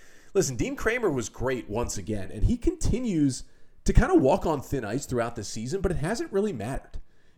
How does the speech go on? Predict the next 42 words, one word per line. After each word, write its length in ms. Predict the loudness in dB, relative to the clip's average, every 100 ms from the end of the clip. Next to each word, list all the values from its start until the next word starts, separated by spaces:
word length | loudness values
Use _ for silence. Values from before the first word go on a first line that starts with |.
| 0
Dean 180 | 0 0
Kremer, 320 | -2 0 -2
seven 560 | -2 0 2 4 2
innings 400 | -2 -4 -4 -4
in 100 | -6
this 220 | -4 -2 -2
one, 80 |
allowing 300 | -2 -2 -2
just 180 | -6 -8
three 220 | -6 -4
runs 340 | -2 -4 -4 -8
on 220 | -8 -10
five 340 | -8 -6 -6
hits. 240 | -6 -8 -8
He 60 |
strikes 320 | -4 -4 -2 -4
out 200 | -4 -6
five 300 | -6 -4 -6
and 100 | 0
walks 360 | 0 0 -2
one. 400 | -6 -6 -6 -10 -14 -18 -18 -10
And 100 | -6
all 240 | 2 2 2
three 240 | 0 -2
runs 540 | 2 0 0 -6 -10 -10 -16 6
came 240 | 6 6
off 320 | 0 0 0 0
of 160 | -4
solo 560 | -4 -4 0 0 0 -2
home 320 | -4 -4 -4
runs. 420 | -8 -8 -12 -8
He 120 | -4
gave 160 | -2 0
up 120 | 2
a 40 | 2
couple 280 | 2 0
of 60 | -2
solo 320 | 0 0 0
homers 400 | -4 -6 -6 -6
to 160 | -6 -8
Mike 260 | -6 -8
Ford 540 | -8 -4 0 0 -2